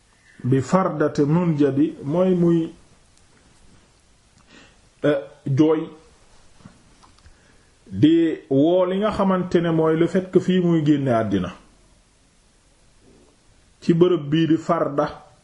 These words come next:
ci waa Najd. Fi lañ koy bàyyi nit ñi dem. Qawmul mashaariqi. Ndax yéen da ngeen di dem, ci ngoon gi ngeen dem, xëy dem bo, xëy dem.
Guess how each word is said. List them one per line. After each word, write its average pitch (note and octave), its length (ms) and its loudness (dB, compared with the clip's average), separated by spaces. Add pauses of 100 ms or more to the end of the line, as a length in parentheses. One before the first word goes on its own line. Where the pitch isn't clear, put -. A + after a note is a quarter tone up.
(280)
ci - 140 0
waa D#3+ 220 2
Najd. B2 420 -4 (1400)
Fi - 160 0
lañ E3+ 180 2
koy D#3 200 0
bàyyi D#3 360 2
nit D3+ 160 0
ñi D3+ 160 2
dem. E3 280 0 (1120)
Qawmul E3+ 420 0
mashaariqi. C#3 680 -2 (1200)
Ndax F3+ 240 0
yéen G3 260 0
da F3+ 80 0
ngeen F3 220 -2
di E3 100 2
dem, D3+ 280 -4 (580)
ci D#3 140 0
ngoon D#3+ 320 0
gi D3+ 100 0
ngeen D#3+ 260 0
dem, F3+ 180 0 (220)
xëy F#3+ 340 2
dem C#3 260 0
bo, C3 100 2
xëy E3+ 360 2
dem. G3+ 200 0